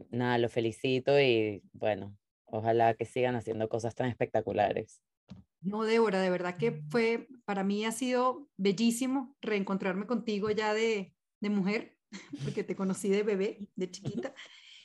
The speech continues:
Speaker 2: y ver la, la maravilla de voz que tienes, el libro de, de las venezolanas que, que soñaron y ver, y poderle dar eso también como parte de Me Cuido y Me Protejo a las niñas, de que sepan que no importa en la situación en la que estás,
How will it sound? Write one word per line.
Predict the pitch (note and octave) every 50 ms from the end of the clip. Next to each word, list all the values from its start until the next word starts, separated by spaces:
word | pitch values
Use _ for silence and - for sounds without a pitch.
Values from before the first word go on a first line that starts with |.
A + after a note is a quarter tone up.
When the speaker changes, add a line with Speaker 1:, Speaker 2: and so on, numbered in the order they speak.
| _ _
Speaker 2:
y | - G#3+ G#3 G#3 G3
ver | G3 G3 G3 G3 G3
la, | A3 A3+ A#3 A#3 A3+ A3+ A3 G#3+ -
la | G3+ G3+ F#3+
maravilla | G3 F#3 F#3 F#3 F#3 G#3 A3 A3+ A3 G3 B3 B3 B3+
de | A#3+ G3+
voz | F#3 G#3 G#3 G3+ G3+ G3+ -
que | - A3+
tienes, | A3 - A#3+ A3+ G#3+ G#3+ A#3+ C4+ B3 - -
el | F#3+ F#3+ F#3
libro | G3+ G3 G3 G3+ A3+ A#3
de, | A#3 A#3 A3 G#3 F#3+ F3+ E3 F3+ _ _ _ _ _ _ _ _ _ _ _
de | - G#3 G#3
las | G3 F3 F3+
venezolanas | G3 F#3+ F#3 - - G3 F#3+ G3 G3 G3 G#3+ A3+ - - -
que, | - - A#3 G#3+ G3 F#3+ F3+ F#3+ F#3+ - _
que | - F#3+ F3+ F3 F3 F3
soñaron | E3+ - - F#3 F#3+ G3 G3+ G3+ G3 G#3+ A3+ B3+ B3 A#3+ - _ _ _ _ _ _ _ _ _ _ _
y | - G3+ G3
ver, | F#3+ F#3+ F#3+ F#3 F#3+ G#3
y | A3+ G#3 G3
poderle | - - G3 F#3 F3+ G3+ A3 A3+ G#3+
dar | G3 F#3+ G#3+ G#3 G#3+ A3+
eso | A3+ A#3 A#3 - B3
también | - G3 F#3+ F#3+ F#3 F#3
como | - G3+ G3 F#3
parte | - F#3 F3+ F3+ F3+ G3+
de | G#3+ G#3
Me | G3 F3+ -
Cuido | G3 G3 F#3+ G3
y | G#3
Me | G#3
Protejo | G3+ - F#3 F3 - F3+ F3 F3+
a | G3
las | G3+ F#3 D#3+
niñas, | F#3 F#3+ F#3+ F#3 F#3 F3+ F3
de | F#3 F3+
que | - E3+
sepan | E3 - F3+ - G3+ G3+ G3
que | - A3 G#3 G3+
no | F#3+ F#3+ F#3
importa | F#3+ F#3 - - A3+ A3 A3 A3 A3+ A#3+
en | A#3+
la | A3
situación | G3+ A3 - F3+ D#3+ F3+ F3+ F#3+
en | G3
la | G#3 G3+
que | - F3
estás, | - - - F#3 F3+ F#3 F3+ -